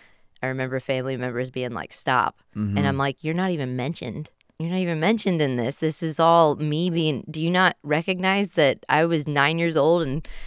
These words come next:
Speaker 1: drawing really horrible little characters of, uh, self-portraits, but they looked like little gremlins, and I was saying these horrible things, and still, thirty years later, you're going, 'This is embarrassing to me, stop.'" And I'm like,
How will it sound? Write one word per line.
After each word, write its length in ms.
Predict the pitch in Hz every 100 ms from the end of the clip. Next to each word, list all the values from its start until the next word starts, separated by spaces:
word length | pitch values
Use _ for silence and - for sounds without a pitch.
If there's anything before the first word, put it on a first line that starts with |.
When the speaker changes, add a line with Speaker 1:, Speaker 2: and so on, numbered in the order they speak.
| -
Speaker 1:
drawing 400 | 147 147 156 147
really 240 | 131 147
horrible 680 | 143 - 127 143 147 143 139
little 220 | 139 143
characters 840 | 139 - 139 147 - 156 143 147 -
of, 380 | 131 135 139 - - - - - - -
uh, 140 | 113
self-portraits, 1120 | - - 196 - - 170 - 139 - - - -
but 200 | 156 -
they 120 | 165
looked 220 | 160 160
like 160 | 165 156
little 180 | 151 147
gremlins, 500 | 160 156 160 156 151
and 80 | 139
I 60 |
was 120 | 131
saying 280 | - 147 143
these 140 | 139 147
horrible 300 | 156 139 139
things, 360 | 156 147 131
and 200 | - 135
still, 480 | - - 196 151 120 - - -
thirty 640 | - - 196 190 185 170 165
years 420 | 180 175 170 147
later, 600 | 165 165 156 131 117 - -
you're 200 | 143 147
going, 500 | 147 143 135 127 135 _ _ -
'This 260 | 131 139
is 140 | 156 143
embarrassing 580 | 143 131 135 135 120 120
to 80 | 135
me, 120 | 120
stop.'" 400 | - 147 127 120
And 100 | 131
I'm 80 | 139
like, 240 | 139 131